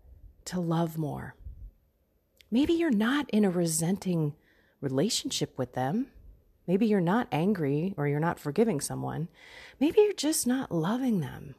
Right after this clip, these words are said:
like you should. Let's remember, it's all about love. That is the reason we are here. To love God with all our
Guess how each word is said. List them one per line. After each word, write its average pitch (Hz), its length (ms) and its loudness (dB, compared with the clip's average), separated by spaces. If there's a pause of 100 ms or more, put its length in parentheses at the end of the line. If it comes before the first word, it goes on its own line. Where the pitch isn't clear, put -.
like 147 220 -4
you 151 80 -10
should. - 400 -8 (2500)
Let's 214 360 2
remember, 202 460 4
it's - 260 -2
all 214 200 2
about 190 300 0
love. 156 400 -2 (920)
That 226 380 2 (100)
is 190 200 2
the 196 120 2
reason 175 500 2
we 165 140 2
are 151 140 -2
here. 147 500 -6 (1000)
To 185 120 -2
love 196 400 4
God 202 380 4
with 180 200 -2
all 180 220 4
our 156 380 0